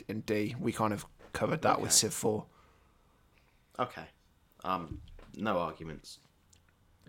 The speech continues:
Speaker 1: No arguments, no violence.
Speaker 2: Um, nope. <sighs> Ah. <laughs> Okay, that sound said it all. N C double A Football two thousand and four.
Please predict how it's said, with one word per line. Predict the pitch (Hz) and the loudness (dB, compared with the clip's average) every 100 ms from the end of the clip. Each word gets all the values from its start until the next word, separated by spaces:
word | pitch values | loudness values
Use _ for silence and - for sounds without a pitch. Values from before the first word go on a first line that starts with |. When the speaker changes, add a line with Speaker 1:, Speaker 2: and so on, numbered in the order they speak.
| - - - - - 202 | -20 -20 -20 -20 -8 2
Speaker 1:
No | 180 117 | 6 6
arguments, | 120 120 123 - | 4 2 0 4
no | 165 | 4
violence. | 120 107 117 135 135 143 | 6 6 8 6 4 0
Speaker 2:
Um, | - - - - - - _ _ - - - - | -6 -16 -20 -20 -20 -20 _ _ -20 -20 -16 -6
nope. | 113 143 139 - - - - - - - - - - - - - - - - | 0 2 2 -4 -20 -20 -20 -20 -20 -20 -20 -20 -20 -20 -20 -20 -20 -18 -14
<sighs> | - - - - 110 | -12 -12 -16 -4 0
Ah. | 113 98 - | 2 0 -8
<laughs> | - - _ - - - - - - - - _ _ - - - - - _ _ - | -20 -20 _ -20 -20 -18 -18 -18 -20 -20 -20 _ _ -16 -12 -12 -14 -20 _ _ -2
Okay, | 117 101 101 | -2 0 2
that | 98 - | 2 0
sound | - 107 92 92 | 2 2 2 0
said | - 90 | -2 -2
it | - | 0
all. | 87 92 - _ - | -2 -4 -10 _ -2
N | 127 139 | 2 2
C | 139 123 | 4 4
double | 113 104 98 | 6 6 4
A | 95 98 95 | 4 4 0
Football | - 131 - 139 | -2 -2 2 0
two | 131 123 | 0 -2
thousand | 110 107 104 104 | 0 0 0 -2
and | 98 | -6
four. | - 78 | -8 -8